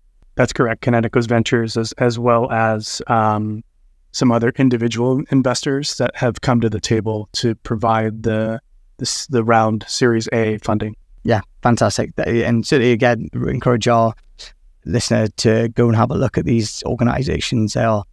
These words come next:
Speaker 2: super impressive. And one thing I, I wasn't sure about, and maybe, maybe I misunderstood this, so y-, obviously the, the facility was a spin out and, or a carve out effectively from Incepta Bio.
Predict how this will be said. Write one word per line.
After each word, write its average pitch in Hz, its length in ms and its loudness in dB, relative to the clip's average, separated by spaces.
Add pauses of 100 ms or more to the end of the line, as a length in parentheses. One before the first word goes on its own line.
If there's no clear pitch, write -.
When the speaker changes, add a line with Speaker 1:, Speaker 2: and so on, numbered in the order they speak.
(280)
Speaker 2:
super - 220 -2
impressive. 123 480 -2
And 180 160 2
one 226 120 6
thing 226 120 4
I, 214 60 0 (100)
I 151 40 0
wasn't 160 400 2
sure 156 140 4
about, 127 240 0
and 123 100 2
maybe, 127 360 2
maybe 123 340 2
I 117 60 0
misunderstood 120 600 0
this, 120 200 -4 (300)
so 143 140 4
y-, - 200 0
obviously 147 280 2
the, 127 640 2
the 127 140 0
facility 127 760 2
was 120 720 2 (880)
a 131 80 -4
spin - 440 0
out 117 280 2
and, 113 320 0 (380)
or 113 140 0
a 98 40 -4
carve 117 400 2
out 113 160 2
effectively 110 500 0
from 117 180 0
Incepta 113 580 -2
Bio. 127 540 -4